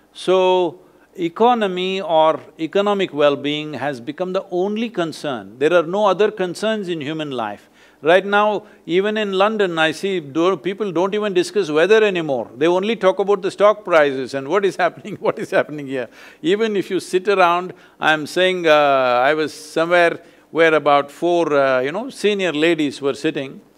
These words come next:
and I sat with them for a small tea or something. Even they're talking about stock prices. I said, "Don't you discuss weather or local gossip anymore?"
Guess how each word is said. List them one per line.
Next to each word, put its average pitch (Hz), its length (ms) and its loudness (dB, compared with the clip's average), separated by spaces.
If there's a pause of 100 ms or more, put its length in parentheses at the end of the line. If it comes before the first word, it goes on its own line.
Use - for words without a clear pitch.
(320)
and 196 320 4
I 196 140 6
sat 202 280 4
with 190 140 -2
them 185 220 0
for 170 180 2
a 160 320 4
small 165 340 -2
tea 160 300 0
or 147 60 2
something. 127 520 -10 (280)
Even 240 340 0
they're 233 240 8
talking 220 380 0
about 202 260 2
stock 190 340 2
prices. 170 540 2 (300)
I 190 120 4
said, 208 220 2
"Don't 196 220 2
you 214 100 0
discuss 190 460 0
weather 180 580 6
or 156 160 2
local 170 340 2
gossip 170 400 2
anymore?" 160 460 0